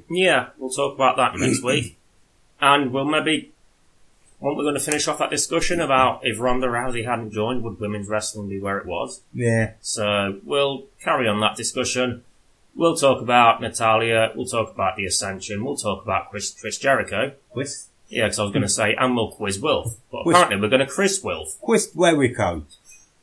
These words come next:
Speaker 1: Anyway, thank you very much for listening. I've been Mike. He has been Wilf. And
Speaker 2: Go
Speaker 1: you
Speaker 2: for
Speaker 1: shall
Speaker 2: Kingston. Sorry. I'm just so happy.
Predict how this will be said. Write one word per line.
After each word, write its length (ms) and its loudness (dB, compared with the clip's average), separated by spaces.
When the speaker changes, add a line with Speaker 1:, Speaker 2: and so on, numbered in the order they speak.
Speaker 1:
Anyway, 340 8
thank 240 6
you 60 -2
very 140 8
much 160 0
for 100 2
listening. 560 4
I've 260 2
been 180 2
Mike. 440 2
He 220 4
has 160 -4
been 280 4
Wilf. 320 6
And 100 6
Speaker 2:
Go 180 12
Speaker 1:
you 140 4
Speaker 2:
for 140 6
Speaker 1:
shall 300 6
Speaker 2:
Kingston. 800 8
Sorry. 280 -4
I'm 60 -8
just 180 -6
so 120 -2
happy. 340 -10